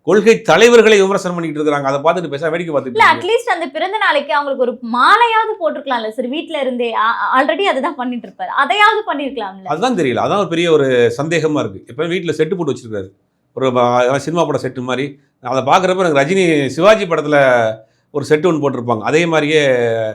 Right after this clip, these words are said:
Speaker 1: ஒரு செட்டெல்லாம் போட்டு எல்லா சிலையும் வீட்ல ஒண்ணு வச்சுட்டாரு. எங்க த-, தலைவர்கள் சிலையை தேடி கண்டு போய் போ-, போய் மாலை போடணும்,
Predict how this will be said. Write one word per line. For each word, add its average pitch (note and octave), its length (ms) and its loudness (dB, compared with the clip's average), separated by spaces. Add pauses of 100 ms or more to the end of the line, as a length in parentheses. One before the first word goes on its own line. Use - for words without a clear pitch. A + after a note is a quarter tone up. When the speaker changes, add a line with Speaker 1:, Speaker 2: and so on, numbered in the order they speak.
(220)
Speaker 1:
ஒரு C3 200 -6
செட்டெல்லாம் C#3+ 360 -2
போட்டு C#3+ 160 -6
எல்லா C#3+ 180 2
சிலையும் D3 360 -2
வீட்ல D3 200 -2
ஒண்ணு B2 160 -4
வச்சுட்டாரு. A2+ 260 -8 (540)
எங்க D#3 260 -2
த-, C#3 220 4
தலைவர்கள் D3+ 380 2
சிலையை C3+ 280 -4
தேடி D3 200 -2
கண்டு C3+ 220 -4
போய் B2+ 260 -6
போ-, A#2+ 260 -6
போய் C3 160 -6
மாலை B2+ 240 -2
போடணும், A2+ 480 -8